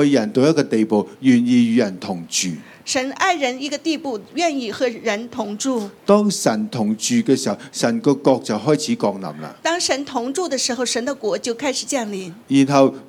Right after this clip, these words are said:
Speaker 1: 地上面就開始改變。
Speaker 2: 然後地上就會改變。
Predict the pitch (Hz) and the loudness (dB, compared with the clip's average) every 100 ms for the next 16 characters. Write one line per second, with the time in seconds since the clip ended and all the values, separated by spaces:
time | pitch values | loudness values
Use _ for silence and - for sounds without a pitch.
0 | - - 139 135 139 127 123 123 120 170 | -4 4 4 6 4 4 0 0 2 2
1 | 160 135 101 107 98 87 - - - 269 | 2 -2 -2 0 -2 -4 -12 -10 -4 -2
2 | 311 - 349 - 285 240 269 277 269 - | -2 -2 -2 -2 -4 -4 -6 -4 -4 -4
3 | - 233 196 | -4 -6 -6